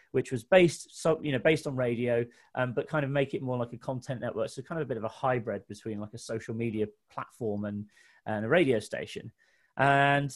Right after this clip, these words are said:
there's no shortage in Manchester of interesting music going on, lots of bands passing through town. There's loads of D Js and people who live around here.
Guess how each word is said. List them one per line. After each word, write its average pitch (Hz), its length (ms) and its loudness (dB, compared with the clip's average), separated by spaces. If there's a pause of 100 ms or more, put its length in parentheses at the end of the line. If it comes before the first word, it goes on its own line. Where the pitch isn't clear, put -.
(140)
there's 160 260 4
no 190 100 4
shortage 160 480 0
in 123 80 -4
Manchester 120 560 0
of 110 80 0
interesting 113 500 -6
music 113 540 -4
going 110 260 0
on, 110 240 0
lots - 220 -6
of 104 80 -14 (180)
bands 117 320 0
passing 110 420 -4
through 110 240 -6
town. 113 420 -6
There's 104 140 -6
loads 117 220 0
of 104 140 -10
D 117 200 0
Js 110 440 2
and 104 100 -10
people 113 300 -8
who 110 80 -6
live 113 180 -4
around 107 260 -4
here. 113 200 -2